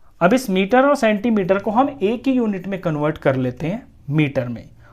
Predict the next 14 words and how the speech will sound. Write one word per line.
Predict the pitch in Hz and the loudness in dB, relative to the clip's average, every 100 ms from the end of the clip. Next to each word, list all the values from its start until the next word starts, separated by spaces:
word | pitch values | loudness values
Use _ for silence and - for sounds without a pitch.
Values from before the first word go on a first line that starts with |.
| - | -6
उसके | 165 175 - 196 | -4 -2 2 2
लिए | 214 196 | 2 2
डेसिमल | 160 160 233 220 | 0 0 -2 -2
का | 202 196 | 0 0
यूज़ | 165 143 - | 0 -4 -6
किया | 147 135 | -4 -2
जाएगा। | 131 131 160 226 - - _ - 139 | 0 -2 -4 -8 -16 -20 _ -12 0
डेसिमल | 151 160 208 208 | 2 2 2 0
से | 202 254 247 | 0 -4 0
इधर | 180 170 202 - - - - - | 2 4 2 0 -12 -20 -20 -20
सारे | - 160 156 170 | 0 4 4 2
मीटर्स | 147 139 151 160 165 | 0 0 -4 -4 -6
होंगे | 170 175 | -4 -6
ट्वेंटी, | 202 151 143 139 196 | -6 -6 -6 -6 -10